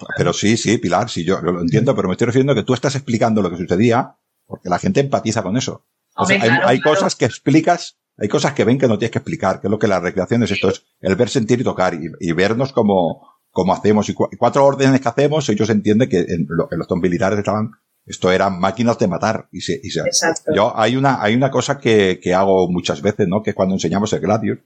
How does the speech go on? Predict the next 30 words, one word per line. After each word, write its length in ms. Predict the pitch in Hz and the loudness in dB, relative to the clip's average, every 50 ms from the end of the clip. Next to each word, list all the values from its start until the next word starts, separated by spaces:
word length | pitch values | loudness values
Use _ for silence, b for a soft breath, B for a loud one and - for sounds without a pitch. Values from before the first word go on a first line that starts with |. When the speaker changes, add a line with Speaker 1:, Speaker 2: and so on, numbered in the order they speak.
| _ _ | _ _
Speaker 1:
es 100 | - 95 - | -6 -4 -2
un 60 | 95 | -2
ejemplo, 300 | 85 - 95 95 - 82 | 0 0 -2 0 0 -4
el 60 | 78 71 | -6 -4
Pompey, 600 | 82 80 73 71 - 110 110 107 113 - _ _ _ _ _ _ _ _ | -6 -6 -6 -2 0 0 0 0 -2 -6 _ _ _ _ _ _ _ _
nosotros 320 | - - - 113 107 143 139 | -10 -4 -2 -2 -2 -2 -4
sacamos 360 | 127 - - 117 127 120 - | -4 -2 -2 -2 -2 -4 -6
el 60 | 104 | -4
Gladius, 360 | 101 104 117 123 123 - - | 0 0 0 0 -2 -2 -2
el 220 | 98 98 - 101 95 | -2 0 2 2 4
Gladius 300 | 110 131 165 190 185 170 | 4 4 4 2 2 2
iba 100 | 156 131 | 2 2
así, 160 | - - - | 0 -2 -4
entonces 320 | 85 80 107 - 92 85 | -4 -4 -4 -4 -4 -4
lo 100 | 82 175 | -4 -4
sacamos 540 | - 92 82 - 123 123 113 87 - - _ _ _ _ _ _ | -4 -6 -2 0 2 2 2 0 -2 -6 _ _ _ _ _ _
en 160 | - 101 87 | -2 0 0
horizontal, 680 | 90 87 90 - 87 80 78 110 107 113 107 - - _ _ _ _ _ _ - _ _ _ | 2 0 0 0 -2 -2 0 2 2 2 0 -2 -8 _ _ _ _ _ _ -20 _ _ _
eh, 200 | 90 87 87 82 | -10 -8 -8 -6
con 160 | - - 90 90 | -4 -2 -2 -2
el 60 | 85 | -2
suelo, 520 | - - 120 131 131 135 165 208 - _ _ _ | 2 2 4 4 6 4 2 0 -4 _ _ _
y 120 | - 104 101 | -6 -2 0
cuando 240 | 113 104 92 101 | 0 2 2 0
est-, 120 | 95 - - | -2 -2 -2
lo 140 | 101 98 98 | -2 0 2
tenemos 300 | 98 107 120 151 165 - | 2 4 4 2 2 0
al 80 | 147 143 | 0 -2
máximo 280 | 151 139 - 139 131 117 | -2 -4 -4 -6 -6 -4
extendido, 640 | - - 110 107 131 143 135 120 139 139 - _ | -2 0 2 4 4 4 4 4 2 0 -4 _